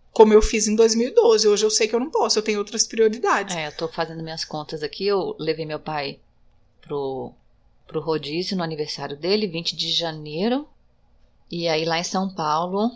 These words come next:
Speaker 2: eu fui num rodízio, e lá é bem diferente.
Speaker 1: Você falou, né?
Speaker 2: É diferente. Eu acho que cada lugar que a gente for no Brasil, se a gente for pedir sushi,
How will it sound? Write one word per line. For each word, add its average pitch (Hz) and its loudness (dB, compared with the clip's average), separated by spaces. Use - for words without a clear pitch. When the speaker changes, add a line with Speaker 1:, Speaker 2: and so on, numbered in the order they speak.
Speaker 2:
eu 165 -2
fui 165 -8
num 156 -8
rodízio, 156 -6
e 180 0
lá 175 -2
é 175 -2
bem 180 -4
diferente. 143 -4
Speaker 1:
Você 247 -2
falou, 262 -2
né? 247 -6
Speaker 2:
É 165 -10
diferente. 151 -10
Eu 160 2
acho 170 2
que - -12
cada 403 4
lugar 277 4
que 247 -2
a 226 4
gente 220 0
for 208 2
no 220 -2
Brasil, 185 0
se 226 -6
a 190 -2
gente 190 -4
for 190 -2
pedir 190 -6
sushi, 202 -4